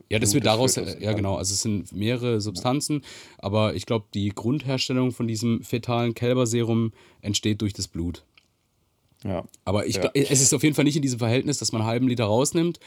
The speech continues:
Speaker 1: und dann fünfzig Liter braucht für einen Burger Patty. So ist es nicht. Man kann, äh, dieses, aber, aber dennoch, Stand heute werden, ähm, zwei Millionen Tiere auf diese Art getötet. Jährlich.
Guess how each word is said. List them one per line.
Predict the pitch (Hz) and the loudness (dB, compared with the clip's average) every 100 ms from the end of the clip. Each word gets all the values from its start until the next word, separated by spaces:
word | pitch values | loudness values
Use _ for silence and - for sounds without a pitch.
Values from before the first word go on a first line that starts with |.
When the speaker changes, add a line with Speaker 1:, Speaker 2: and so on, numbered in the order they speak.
| - - - | -20 -14 -4
Speaker 1:
und | 117 | 0
dann | 117 120 | 2 2
fünfzig | 139 - 127 | 0 0 -2
Liter | 127 120 | 0 0
braucht | 104 110 127 | 2 2 2
für | - 104 | -2 -2
einen | 107 | 0
Burger | 101 113 151 | 2 0 0
Patty. | 147 143 127 | -4 -6 -2
So | 113 110 | 0 0
ist | |
es | 104 123 | 0 0
nicht. | 156 - - - - - | 0 0 -10 -20 -16 -4
Man | 113 110 | -2 0
kann, | 120 135 135 - | 2 2 2 0
äh, | 113 120 110 120 | 0 0 0 -4
dieses, | 117 113 117 - - - - - | -8 -6 -6 -8 -10 -16 -18 -18
aber, | - - 127 127 113 - _ | -10 -4 0 0 -2 -8 _
aber | 123 117 98 - - | 0 0 -2 -4 0
dennoch, | 117 160 180 - - - - - - | 2 4 2 -4 -18 -20 -20 -20 -12
Stand | - 113 107 110 | -2 0 2 2
heute | 117 156 180 170 - | 2 2 0 0 -2
werden, | 104 107 110 135 143 160 170 190 - _ _ _ _ _ _ 113 | -2 2 4 2 0 0 0 -4 -10 _ _ _ _ _ _ 0
ähm, | 117 117 113 - | 4 4 2 2
zwei | - 101 120 | 0 2 2
Millionen | 156 143 127 113 127 135 113 98 95 | 4 2 4 4 6 6 6 4 0
Tiere | - 131 123 135 117 117 101 | -6 -2 2 4 4 0 0
auf | 98 | -6
diese | - 110 82 | -4 -2 0
Art | 95 101 - | 0 -2 -2
getötet. | 90 95 90 85 - - _ _ | -4 -2 -2 -4 -8 -16 _ _
Jährlich. | 87 90 101 90 78 - | -6 0 2 2 -2 -10